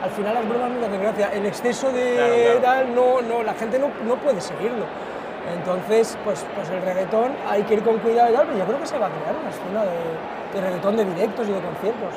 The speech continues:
Speaker 1: ¿por qué no?
Speaker 2: Cambiando un poco de tema, pasamos del directo a la música grabada. Sabemos que tienes, bueno, obviamente muchos artistas, pero no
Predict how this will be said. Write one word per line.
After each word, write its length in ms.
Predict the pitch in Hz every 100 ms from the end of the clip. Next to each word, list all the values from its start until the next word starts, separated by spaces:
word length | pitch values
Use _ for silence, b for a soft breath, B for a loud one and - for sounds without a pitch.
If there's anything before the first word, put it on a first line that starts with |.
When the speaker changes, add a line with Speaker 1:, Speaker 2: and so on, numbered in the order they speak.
| -
Speaker 1:
¿por 100 | 185
qué 160 | 165
no? 80 | 185 - - - - - - - - - - - - - - - - - - - - - - -
Speaker 2:
Cambiando 360 | 170 165 170 196
un 80 | 180
poco 160 | 185
de 60 | 175
tema, 200 | 151 165 - - - - - - - - - -
pasamos 340 | 135 160 165
del 140 | 185 165
directo 400 | 156 160 151 190
a 600 | 175 156 143 123 120 117
la 80 | 123
música 360 | 131 143 151 147
grabada. 800 | 131 123 123 135 143 147 143 147 - - - - - - - - - - - - - - - -
Sabemos 380 | 165 147 175 180
que 100 | 175
tienes, 240 | 147 170 165 156
bueno, 160 | 147 110
obviamente 300 | 143 147 123 110 120
muchos 260 | 143 156
artistas, 460 | 147 151 165 - 233 - - - - - - 190
pero 220 | 208 214
no 140 | 214